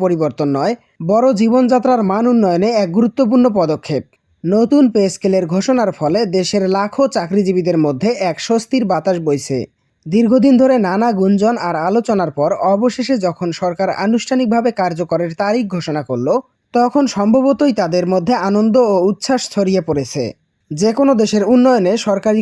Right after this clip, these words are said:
কর্মচারীরা একটি প্রধান শক্তি হিসাবে কাজ করে, তাই তাদের জন্য একটি সুষ্ঠু ও আধুনিক বেতন কাঠামো নিশ্চিত করা অত্যন্ত প্রয়োজন। নবম পে স্কেলের বাস্তবায়ন সেই ধারাবাহিকতার অংশ। এর মাধ্যমে শুধু চাকরিজীবীরাই উপকৃত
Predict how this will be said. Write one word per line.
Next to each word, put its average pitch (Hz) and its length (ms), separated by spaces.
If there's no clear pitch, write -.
কর্মচারীরা 208 540
একটি 180 140
প্রধান 226 280
শক্তি 190 320
হিসাবে 165 260
কাজ 170 120
করে, 135 180
তাই 214 180
তাদের 202 300
জন্য 254 160
একটি 175 260
সুষ্ঠু 254 340
ও - 20
আধুনিক 240 380
বেতন 170 300
কাঠামো 165 400
নিশ্চিত 233 380
করা 254 140
অত্যন্ত 175 260
প্রয়োজন। 143 380
নবম 208 440
পে 285 80
স্কেলের 269 280
বাস্তবায়ন 165 460
সেই 240 260
ধারাবাহিকতার 208 680
অংশ। 151 160
এর 254 160
মাধ্যমে 170 360
শুধু 190 200
চাকরিজীবীরাই 254 680
উপকৃত 196 380